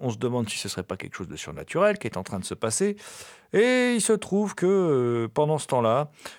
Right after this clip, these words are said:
une journaliste, Laura Kincaid, hein, donc interprétée par Kerry Keane, s'intéresse de plus en p-, plus à ces meurtres. Pendant ce temps également, euh, il y a, euh, la fille de Cordell, ben, qui,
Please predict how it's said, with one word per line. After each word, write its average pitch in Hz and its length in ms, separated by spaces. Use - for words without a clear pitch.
une 131 140
journaliste, 156 600
Laura 123 380
Kincaid, 147 560
hein, 120 100
donc 104 240
interprétée 90 560
par - 220
Kerry 131 300
Keane, 135 240
s'intéresse 107 500
de 92 80
plus 185 260
en 151 140
p-, - 120
plus - 440
à 151 100
ces 101 220
meurtres. 160 440
Pendant 262 280
ce 196 140
temps 180 480
également, 131 640
euh, 92 460
il 139 140
y 165 80
a, 160 200
euh, 95 160
la 127 140
fille 139 440
de 85 180
Cordell, 92 600
ben, 80 100
qui, 80 520